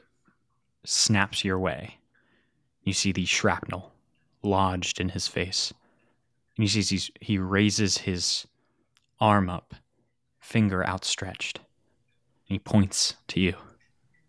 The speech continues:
"There you are." And you, you, s-, you stumble out of this vision and wake up,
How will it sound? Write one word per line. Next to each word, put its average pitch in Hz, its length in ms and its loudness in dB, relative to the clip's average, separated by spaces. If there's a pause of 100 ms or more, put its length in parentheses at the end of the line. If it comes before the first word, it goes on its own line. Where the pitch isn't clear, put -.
(1120)
"There 135 220 -2
you 139 180 -2
are." - 540 -4 (1500)
And 98 240 4
you, 98 320 2
you, 101 260 2
s-, - 480 -4 (120)
you 101 280 -4 (440)
stumble 110 560 6
out 98 220 6
of 92 160 0
this - 380 2 (640)
vision 95 480 2 (960)
and 101 180 2
wake 98 220 4
up, 90 180 0